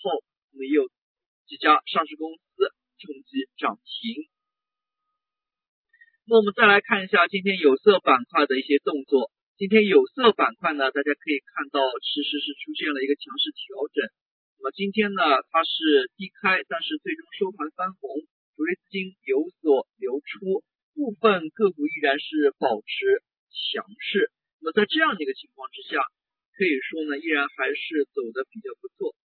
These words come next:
但是投资者朋友依然要留意一下明天相关个股的一些动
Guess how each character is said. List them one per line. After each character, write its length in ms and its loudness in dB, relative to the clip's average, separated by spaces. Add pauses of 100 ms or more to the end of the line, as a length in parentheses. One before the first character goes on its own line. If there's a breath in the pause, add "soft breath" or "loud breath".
(140)
但 140 -16
是 80 -6
投 160 6
资 100 -4
者 60 -6
朋 100 -6
友 160 0
依 160 -4
然 220 0
要 260 -2
留 160 -2
意 160 -4
一 60 -4
下 180 -6
明 240 -8
天 320 -4
相 240 -2
关 240 -6
个 80 0
股 120 -4 (120)
的 80 -8
一 80 -16
些 160 -6
动 160 -6